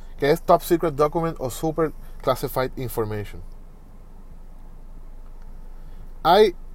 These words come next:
récords presidenciales que no se supone que se lleven. Una carta escrita hacia el pres-, hacia el líder y dictador de Corea del Norte. Y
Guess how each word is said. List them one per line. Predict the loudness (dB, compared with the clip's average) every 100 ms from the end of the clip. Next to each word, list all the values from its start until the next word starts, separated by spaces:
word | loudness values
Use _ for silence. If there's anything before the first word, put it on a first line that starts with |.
| -10
récords | 0 2 6 4
presidenciales | 4 2 2 2 2 4 4 4 0
que | -4
no | -4
se | -4 -4
supone | -2 -2
que | -2
se | -2
lleven. | -2 -4 -6 -10 -14 -14 -14 -14 -14 -14 -14 -14 -14 -14 -14 -14 -14 -12 -4
Una | 0 2
carta | 2 2 0
escrita | 0 0 2 0 -2
hacia | -8 -4 -4
el |
pres-, | -4 -6 -8 -4
hacia | -2 -2 -2
el | -2
líder | 0 0 0 -4 -10 -18 -18 -14
y | -6
dictador | -2 -2 0 0 0
de | 0
Corea | 0 0
del | -2
Norte. | -4 -8 -10 -12 -14 -14 -14 -14 -14 -14 -14 -14 -14 -14 -14 -2
Y | 6 6